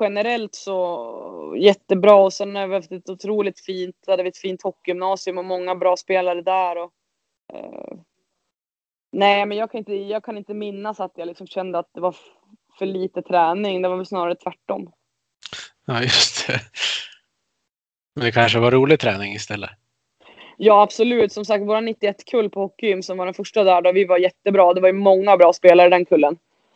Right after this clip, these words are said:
Speaker 1: Eh, så att det var ju alltid tävling på... Ja, man får väl jämföra det med, med tiden med, med Foppa och Macke och de här. Det var,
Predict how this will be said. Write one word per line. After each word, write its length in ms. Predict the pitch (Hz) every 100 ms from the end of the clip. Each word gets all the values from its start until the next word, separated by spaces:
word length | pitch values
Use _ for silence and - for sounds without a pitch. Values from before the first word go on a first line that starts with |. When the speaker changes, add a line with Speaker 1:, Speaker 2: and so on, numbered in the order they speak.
| _ _ -
Speaker 1:
Eh, 520 | - - 101 - - 196
så 160 | -
att 140 | 185 _
det 160 | -
var 120 | 190 190
ju 100 | 185
alltid 460 | 196 185 - 190
tävling 760 | 202 185 185 190 190 180 175 175 _
på... 440 | _ 185 175 165 165 _ _ _
Ja, 240 | - 170 160 _ -
man 120 | 190
får 100 | 196
väl 100 | 208
jämföra 500 | 202 190 233 220 196
det 220 | 196 196
med, 300 | 190 175 170 _ _ _ _ _ _ _ _ -
med 460 | 190 190 185 185
tiden 460 | - 202 185 190 190
med, 500 | 180 180 180 185 185 - 50 50 - -
med 220 | - 190 185
Foppa 520 | 202 _ 190 180 180
och 260 | 175 180
Macke 380 | 185 185 _ 226
och 80 | 208
de 100 | 185
här. 280 | 180 170 180 _ _ _
Det 180 | 220 185
var, 340 | 185 180 180